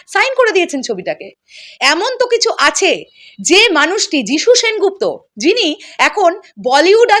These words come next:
সাউথ ছাড়া সেভাবে কাজ করেন না, তিনি একটা বাংলা ছবিকে ইয়েস করে দিয়েছেন, তাও আবার একজন নতুন ডিরেক্টরের কাজ তিনি ইয়েস করে দিয়েছেন। তো গল্পটার মধ্যে কিছু তো আছে,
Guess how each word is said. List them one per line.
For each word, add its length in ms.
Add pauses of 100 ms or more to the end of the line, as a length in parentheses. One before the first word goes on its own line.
সাউথ 340
ছাড়া 260
সেভাবে 320
কাজ 260
করেন 280
না, 160
তিনি 220
একটা 200
বাংলা 400
ছবিকে 340
ইয়েস 260
করে 200
দিয়েছেন, 380
তাও 220
আবার 280 (280)
একজন 300 (340)
নতুন 560
ডিরেক্টরের 560
কাজ 300
তিনি 160
ইয়েস 260
করে 200
দিয়েছেন। 460 (640)
তো 340
গল্পটার 560
মধ্যে 200
কিছু 380
তো 100 (100)
আছে, 380